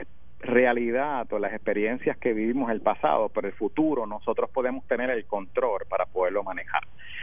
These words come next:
De hecho, hay unos estudios que dicen que el cambio es la única calidad que se puede per-, proclamar, o cualidad, perdón, debo decir cualidad, que se puede proclamar sobre ella. Los fr-, sistemas fracasan,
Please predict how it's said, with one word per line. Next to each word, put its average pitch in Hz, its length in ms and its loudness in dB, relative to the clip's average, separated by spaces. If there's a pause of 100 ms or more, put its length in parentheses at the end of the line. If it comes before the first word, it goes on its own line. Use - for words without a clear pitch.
(360)
De 107 160 10
hecho, 117 180 6
hay 101 120 4
unos 123 360 0
estudios 147 340 2
que 127 80 0
dicen 151 240 -2
que - 80 -4
el 107 120 -2
cambio 139 440 -2
es 113 60 -4
la 135 160 0
única 190 400 -2
calidad 120 440 0
que - 120 -2
se 120 120 -2
puede 117 300 2
per-, 110 300 -4
proclamar, 107 720 0
o 117 80 2
cualidad, 110 500 0 (100)
perdón, 90 360 -2
debo 95 240 0
decir 101 300 -8 (240)
cualidad, 98 500 6 (540)
que 131 100 2
se 143 100 6
puede 135 220 2
proclamar 147 640 -2
sobre 107 380 0
ella. 101 240 0 (880)
Los 131 160 6
fr-, 131 220 -6
sistemas 165 440 2
fracasan, 131 600 0